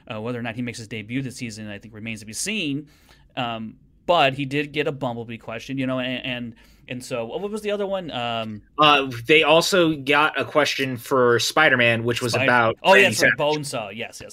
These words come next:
Speaker 2: Bonesaw.
Speaker 1: Bonesaw.
Speaker 2: Bonesaw's
Speaker 1: Bonesaw.
Speaker 2: ready.
Speaker 1: You know, Brad
Speaker 2: Yeah.
Speaker 1: Gilmore's not here, so he would do great.
Speaker 2: Yeah.
Speaker 1: Um, yeah. Uh, <laughs> but, I mean, yeah, so I thought that was very interesting to see a couple I G questions. And, like, that's the thing, too, is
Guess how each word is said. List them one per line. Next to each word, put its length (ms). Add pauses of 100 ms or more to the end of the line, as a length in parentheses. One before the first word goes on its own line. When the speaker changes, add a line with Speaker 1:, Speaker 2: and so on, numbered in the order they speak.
Speaker 2:
Bonesaw. 420
Speaker 1:
Bonesaw. 100
Speaker 2:
Bonesaw's 1080
Speaker 1:
Bonesaw. 40
Speaker 2:
ready. 760
Speaker 1:
You 80
know, 120
Brad 180
Speaker 2:
Yeah. 80
Speaker 1:
Gilmore's 200
not 220
here, 180
so 120
he 120
would 100
do 140
great. 340
Speaker 2:
Yeah. 360
Speaker 1:
Um, 180
yeah. 160 (340)
Uh, 240 (300)
<laughs> 380
but, 120
I 80
mean, 200
yeah, 140
so 120
I 80
thought 160
that 60
was 100
very 300
interesting 280
to 60
see 260
a 60
couple 340
I 200
G 260
questions. 420
And, 100
like, 160
that's 240
the 100
thing, 260
too, 260
is 360